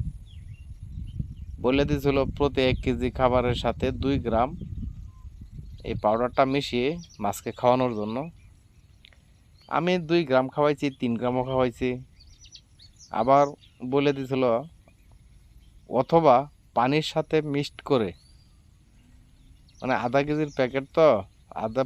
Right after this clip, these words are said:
পাঁচশো গ্রামের প্যাকেট। আপনার পুকুরে তেত্রিশ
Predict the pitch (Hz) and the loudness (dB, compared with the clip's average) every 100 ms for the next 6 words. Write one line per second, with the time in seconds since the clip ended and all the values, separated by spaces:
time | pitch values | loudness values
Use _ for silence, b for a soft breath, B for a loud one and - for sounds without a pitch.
0 | - 120 - 143 147 - - - 139 143 | 2 2 4 2 2 -4 -16 -2 2 2
1 | 135 123 120 143 151 - - - - _ | 0 -2 0 0 -2 -4 -20 -20 -20 _
2 | _ _ - - - - - - - - | _ _ -20 -20 -20 -20 -20 -20 -14 -12
3 | - 123 120 143 - 131 120 131 143 151 | -6 -2 0 0 -2 -6 -2 0 2 2
4 | 170 - - - - - - - - 151 | 2 -6 -20 -20 -20 -20 -20 -8 2 2
5 | - - 143 | 2 -4 -4